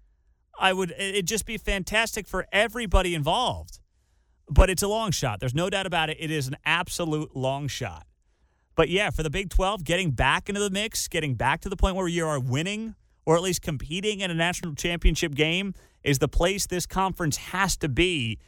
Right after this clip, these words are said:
to take that next step. There's no doubt about it. If it wants to take that next step, this has gotta be a way to do it. And now's the time to do it with where this conference is at, where these teams are at, especially at the top,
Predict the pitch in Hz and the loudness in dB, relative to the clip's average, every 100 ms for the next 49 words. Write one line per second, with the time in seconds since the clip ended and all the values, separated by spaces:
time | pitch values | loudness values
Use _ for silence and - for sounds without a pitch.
0 | _ - 165 175 165 170 156 147 135 - | _ -6 0 0 0 0 0 0 -2 -2
1 | 143 98 131 120 147 208 214 202 180 127 | -2 0 -4 -2 -2 0 -2 0 0 -2
2 | 143 - 143 131 170 226 - 226 220 226 | -4 -4 -4 -2 -2 -2 -4 -2 0 0
3 | 214 196 202 - 208 196 - _ - 123 | 0 0 -2 -2 0 -2 -4 _ -8 4
4 | 170 196 - 190 151 - 156 185 185 180 | 4 4 0 -4 -4 0 2 2 0 -4
5 | 190 180 165 170 170 156 131 123 85 - | -4 -2 -2 -2 -4 -4 -2 -2 -4 -14
6 | _ _ _ _ _ _ _ _ 151 156 | _ _ _ _ _ _ _ _ 0 2
7 | 185 214 185 147 190 262 233 131 101 80 | 0 -2 -6 -8 -6 -4 -4 -4 -4 -6
8 | - _ _ _ _ _ _ - 160 160 | -18 _ _ _ _ _ _ -2 -2 0
9 | 170 175 - 170 165 165 143 135 156 151 | -2 -2 -4 -2 -2 -2 -4 2 2 2
10 | 151 156 151 127 - - _ _ _ - | -2 -2 -2 -4 -6 -14 _ _ _ -2
11 | 247 285 160 147 139 151 - 247 240 - | 0 0 0 0 0 -4 -4 -2 -2 -2
12 | 185 165 226 233 240 202 | -4 -4 0 2 2 -4